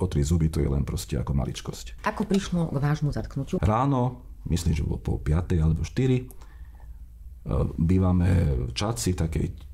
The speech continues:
Speaker 1: tichej časti. Som počul nejaký ruch pred domom. A on poviem, čo je?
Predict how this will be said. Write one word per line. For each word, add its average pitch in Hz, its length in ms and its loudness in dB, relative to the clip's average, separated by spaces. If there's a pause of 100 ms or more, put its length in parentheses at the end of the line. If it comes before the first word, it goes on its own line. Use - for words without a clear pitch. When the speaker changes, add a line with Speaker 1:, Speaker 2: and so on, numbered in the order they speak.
(100)
Speaker 1:
tichej - 320 0
časti. 113 480 0 (1800)
Som 190 240 2
počul 123 400 2
nejaký 101 320 2
ruch 98 240 2
pred 80 320 0 (1600)
domom. 87 260 0 (1000)
A 87 80 -2
on 85 80 2
poviem, - 260 -2
čo 170 220 0
je? 185 160 2